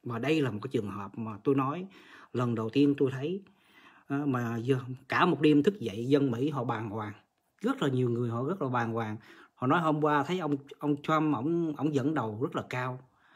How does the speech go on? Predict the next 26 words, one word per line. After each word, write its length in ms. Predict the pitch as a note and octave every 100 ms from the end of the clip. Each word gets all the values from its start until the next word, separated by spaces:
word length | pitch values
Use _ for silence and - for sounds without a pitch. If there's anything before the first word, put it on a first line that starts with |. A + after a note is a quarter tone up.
| _ _ _
Chào 180 | A#2+ A2
anh 120 | A2+
chị 120 | B2
các 100 | C3
bạn 220 | B2 G#2
trong 220 | A#2 A#2+ A#2+
diễn 80 |
đàn. 260 | B2+ G#2+ A2
Mà 80 | A#2
tại 220 | - A#2
sao 180 | C3 D3
hôm 220 | C#3+ C#3
nay 160 | C#3 C3
mình 120 | A#2
ngủ 120 | C3+
một 160 | E3 C3+
đêm 200 | C#3 C3+
thức 180 | F#3+ -
dậy 260 | G#2+ A2 A#2+
thì 100 | A2+
nó 160 | C3
đảo 360 | C#3 A#2 G2+ D#3
lộn 220 | G#2+ A2
cái 100 | C3+
tình 160 | C3+ G#2
thế? 220 | A#2 C#3+